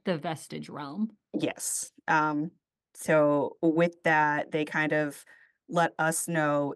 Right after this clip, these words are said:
Speaker 2: that in the corporeal world, Edgeshot and Toshi are now too far away to really know what's going on. But Toshi knows that he was just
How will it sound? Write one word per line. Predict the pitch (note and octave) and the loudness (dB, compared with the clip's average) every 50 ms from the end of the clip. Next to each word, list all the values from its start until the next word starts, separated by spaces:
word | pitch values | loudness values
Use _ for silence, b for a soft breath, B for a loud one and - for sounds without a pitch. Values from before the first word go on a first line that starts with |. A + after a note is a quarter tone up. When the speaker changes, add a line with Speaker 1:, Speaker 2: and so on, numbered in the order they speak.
| - - | -6 -4
Speaker 2:
that | - D3+ C#3+ C#3+ C#3+ C#3+ C#3 - - - - - _ | -2 0 0 0 -2 -2 -4 -6 -8 -12 -14 -8 _
in | F3 E3 D#3+ D3+ D3 D3 C#3+ | 0 2 4 4 4 4 2
the | C3+ C3+ | 2 0
corporeal | C3+ - C#3+ D#3 - - A3 A#3 A#3+ A3+ F#3 F3 E3 D#3 | -2 -2 -4 -4 0 2 2 4 4 4 4 4 2 2
world, | D3+ D3+ D3+ D3+ D3+ D#3 - - | 0 0 0 0 -2 -2 -4 -6
Edgeshot | D#3 D#3+ D#3 - - D3 D3 - | -8 -8 -8 -6 -4 -4 -4 -2
and | D3+ D3+ | -4 -6
Toshi | D3 - D3 D3 - - D3+ | -4 -4 -4 -4 -4 -4 -4
are | C#3+ | -2
now | C#3+ C#3+ C3 C#3 C#3+ | -2 -2 -2 -4 -6
too | - - E3+ | -4 -4 -4
far | D#3+ - F3 D#3+ D3 C#3+ | -2 2 2 2 2 2
away | C#3+ D3 D3 C#3+ C#3+ | 2 0 0 -2 -4
to | - - D#3+ | -6 -6 -6
really | C#3+ C#3+ C#3 C#3+ C#3+ | -4 -4 -2 -2 0
know | C#3 C#3 C3+ | 0 0 0
what's | C3 C3 C3+ - - | -2 -4 -6 -8 -8
going | - C3+ C3+ B2+ A#2+ B2+ - _ | -8 -6 -6 -6 -6 -8 -6 _
on. | - G3 F#3+ E3+ D#3 D3 C#3+ C#3 C#3 C#3 - b b b b b b b - | 2 4 4 4 4 4 2 2 2 0 -2 b b b b b b b -2
But | C3+ C#3 | -2 -2
Toshi | - - A3 A3 A3 - - F#3+ E3 | 2 4 6 6 6 4 4 2 4
knows | D#3+ D#3 C#3+ C#3+ C#3 C#3+ C#3+ C#3+ - | 4 4 4 4 4 2 0 -2 -2
that | - C#3+ C3 B2+ B2 | -2 -2 -2 -2 -4
he | C#3 - D3+ D#3 D3 | -4 -2 0 2 2
was | C#3+ C#3+ C#3 - - - _ | 2 2 0 -2 -6 -8 _
just | - - D3+ C#3+ C#3 D#3 - - - - - | -8 -4 -2 -2 -2 -2 -4 -4 -6 -8 -8